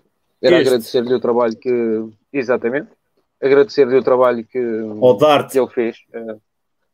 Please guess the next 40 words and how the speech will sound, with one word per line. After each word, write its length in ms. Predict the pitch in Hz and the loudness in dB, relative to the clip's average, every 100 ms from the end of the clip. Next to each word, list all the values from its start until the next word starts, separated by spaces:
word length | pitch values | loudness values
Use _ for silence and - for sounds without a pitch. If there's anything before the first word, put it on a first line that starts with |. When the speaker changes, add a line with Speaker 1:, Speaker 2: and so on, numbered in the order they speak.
| _ _ | _ _
Speaker 1:
e, 80 | 139 | 0
e, 340 | 135 135 117 135 | 4 4 2 4
Speaker 2:
É. 440 | 131 123 120 110 117 | 4 4 2 0 -4
Speaker 1:
e 40 | 123 | -2
dizer 300 | 127 131 131 | 0 0 0
ao 100 | 123 | 0
pessoal, 520 | - 135 135 131 127 - | -2 2 4 4 0 -4
Vítor, 340 | 175 165 139 | -2 0 0
mete 200 | 156 165 | 0 2
lá 140 | 165 | 2
nos 160 | 165 151 | 2 -2
comentários, 640 | - 151 135 143 135 131 - - | -4 -4 2 2 2 -4 -10 -10
se 80 | |
faz 200 | - 143 | -4 -4
favor, 340 | 143 117 127 123 | -2 -4 -2 -2
o 240 | 117 120 | -2 -4
link 220 | 123 127 - | -4 -6 -8
para, 480 | - 127 113 113 104 - 101 101 - | -8 -6 -6 -8 -10 -16 -20 -18 -6
para 220 | 120 113 | -2 0
o, 360 | 107 107 101 101 - | -2 -6 -10 -14 -16
o 100 | 110 | -12
vídeo 480 | 110 113 104 104 98 _ - - _ _ _ | -8 -6 -6 -8 -8 _ -20 -20 _ _ _
do 100 | 123 | 0
nosso, 540 | 120 117 - 117 110 - | 2 0 -2 -4 -2 -4
Speaker 2:
E 60 | |
Speaker 1:
do 100 | 113 | -4
nosso 260 | 117 113 - | -2 -2 -2
Dart 240 | 113 113 | -2 -2
e 60 | 127 | -4
para 200 | - 123 | -2 -2
a 40 | |
página, 500 | 117 123 117 120 110 - 123 | 0 -2 -4 -8 -8 -10 -12
e 80 | |
para 140 | 123 120 | -4 -2
a 20 | |
página 420 | 117 113 107 113 | 0 -2 -2 -6
do, 400 | 101 107 104 101 101 | -4 -4 -4 -6 -8
do 120 | 107 | -8
YouTube 400 | 107 - 104 92 | -8 -8 -12 -6
dele 220 | 104 117 | -4 -4